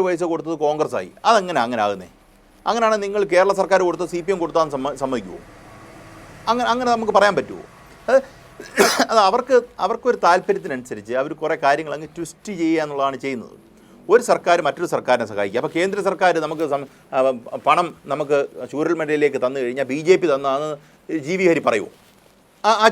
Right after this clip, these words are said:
ചോദ്യത്തിന് അങ്ങനെ പറയണ്ടേ? ഇപ്പോൾ കേന്ദ്ര സർക്കാർ നമുക്ക് ഫണ്ട് തരികയാണെങ്കിൽ ആ ഫണ്ട് തരുന്നത് ബി ജെ പി തന്നാണ്, നമുക്ക് ജി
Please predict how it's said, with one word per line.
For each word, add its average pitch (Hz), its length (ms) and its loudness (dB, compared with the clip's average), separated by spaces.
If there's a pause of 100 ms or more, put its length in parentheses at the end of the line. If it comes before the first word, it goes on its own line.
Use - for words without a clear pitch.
ചോദ്യത്തിന് 220 340 2 (160)
അങ്ങനെ 214 220 0
പറയണ്ടേ? 170 260 4
ഇപ്പോൾ 196 120 0 (120)
കേന്ദ്ര 214 200 2 (100)
സർക്കാർ 180 200 2 (100)
നമുക്ക് 156 260 -8
ഫണ്ട് 151 240 0
തരികയാണെങ്കിൽ 107 440 -2 (840)
ആ - 20 8 (120)
ഫണ്ട് 202 260 4
തരുന്നത് 165 300 0 (100)
ബി 175 140 -2
ജെ 190 140 8
പി 180 100 -2
തന്നാണ്, 147 340 0
നമുക്ക് 156 240 -2 (400)
ജി 180 60 -8